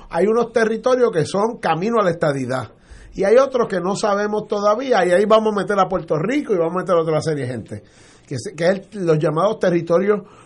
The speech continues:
no incorporados. Y la otra frase, que es una frase lapidaria,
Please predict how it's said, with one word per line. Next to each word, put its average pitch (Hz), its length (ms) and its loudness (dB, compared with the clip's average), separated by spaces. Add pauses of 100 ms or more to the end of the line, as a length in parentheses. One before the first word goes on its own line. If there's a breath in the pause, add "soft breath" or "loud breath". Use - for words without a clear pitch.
(140)
no 160 160 -4
incorporados. 160 580 0 (340 loud breath)
Y 175 200 0
la 156 240 2
otra 196 400 2
frase, 185 500 0
que 156 100 -4
es 123 60 -2
una 160 180 -2
frase 156 340 0
lapidaria, 147 760 0